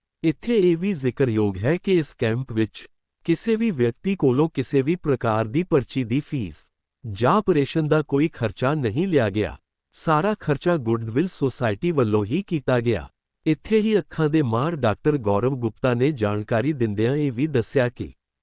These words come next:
ਇਸ ਕੈਂਪ ਵਿੱਚ ਅੱਖਾਂ ਚੈੱਕ ਕਰਨ ਦੇ ਨਾਲ-ਨਾਲ ਜ਼ਰੂਰਤਮੰਦ ਲੋਕਾਂ ਨੂੰ ਦਵਾਈਆਂ ਵੀ ਫ੍ਰੀ ਦਿੱਤੀਆਂ ਗਈਆਂ।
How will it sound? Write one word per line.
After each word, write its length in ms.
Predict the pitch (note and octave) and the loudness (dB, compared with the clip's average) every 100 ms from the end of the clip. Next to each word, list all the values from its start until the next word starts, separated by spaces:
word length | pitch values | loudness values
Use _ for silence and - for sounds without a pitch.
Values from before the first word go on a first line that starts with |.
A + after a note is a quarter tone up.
| _ _ _ _ | _ _ _ _
ਇਸ 240 | F#3 G#3 - | 4 4 0
ਕੈਂਪ 340 | D3+ D3+ F3 D3 | 0 0 0 0
ਵਿੱਚ 260 | C3+ - F#3+ | -2 0 -2
ਅੱਖਾਂ 280 | - - E3+ | -2 -4 -4
ਚੈੱਕ 300 | - D3 D#3+ - | 0 -2 -2 0
ਕਰਨ 280 | C3 A#2+ A#2+ | 0 2 2
ਦੇ 120 | C#3+ | 2
ਨਾਲ-ਨਾਲ 580 | A#2 F#2+ G2 G#2 G#2 C3+ | 2 0 0 0 0 0
ਜ਼ਰੂਰਤਮੰਦ 680 | A#2 G#2+ G#2+ A#2+ D#3 D3+ F3+ | 0 -2 -2 -4 -2 0 0
ਲੋਕਾਂ 380 | C#3 G2+ - A#2 | 0 0 0 0
ਨੂੰ 180 | C#3 D#3 | 0 0
ਦਵਾਈਆਂ 400 | A2 G2 A2 D#3 | 0 2 2 0
ਵੀ 120 | F3+ | 0
ਫ੍ਰੀ 280 | F#3 C#3+ B2+ | -2 -2 0
ਦਿੱਤੀਆਂ 400 | A2+ - C3+ A#2+ | -2 -2 -2 0
ਗਈਆਂ। 380 | G#2+ F#2+ F2+ | -2 -4 -6